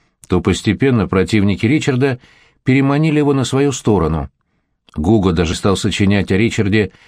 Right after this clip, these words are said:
скабрезные стишки, которые весело распевали в лагере французских крестоносцев. Ричард тут же ответил многочисленными выпадами в стихах против лохматого герцога,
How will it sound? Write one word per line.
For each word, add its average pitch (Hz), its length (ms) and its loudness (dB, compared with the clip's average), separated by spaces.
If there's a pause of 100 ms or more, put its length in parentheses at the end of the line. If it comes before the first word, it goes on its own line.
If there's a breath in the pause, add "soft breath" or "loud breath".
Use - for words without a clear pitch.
(120)
скабрезные 101 680 0
стишки, 123 560 -2 (340)
которые 87 360 2
весело 95 460 0
распевали 95 680 0 (460 soft breath)
в 98 140 -2
лагере 98 360 0
французских 101 600 -2
крестоносцев. 107 800 -2 (720)
Ричард 92 480 -2
тут 92 180 0
же 92 100 0
ответил 92 440 0
многочисленными 92 760 0
выпадами 90 520 0
в 82 60 -6
стихах 135 420 -2 (500 soft breath)
против 165 360 0
лохматого 151 560 0
герцога, 78 600 -2